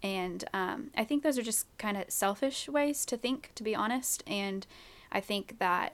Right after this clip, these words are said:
sometimes we need to check our hearts, like, what are we idolizing in those moments? Are we idolizing, um, this view of the family that isn't actually a godly, a biblical view? Because I know that I can fall into that at times. I can,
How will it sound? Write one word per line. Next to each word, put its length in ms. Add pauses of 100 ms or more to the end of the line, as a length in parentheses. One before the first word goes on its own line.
(120)
sometimes 460
we 80
need 100
to 80
check 260
our 80
hearts, 360
like, 200
what 160
are 100
we 200
idolizing 680
in 120
those 180
moments? 340
Are 140
we 260 (520)
idolizing, 920
um, 280
this 380 (420)
view 240
of 80
the 60
family 320
that 220
isn't 280
actually 460
a 80
godly, 500
a 60
biblical 400
view? 320 (520)
Because 320
I 100
know 140
that 120
I 80
can 180
fall 180
into 220
that 200
at 140
times. 500
I 80
can, 400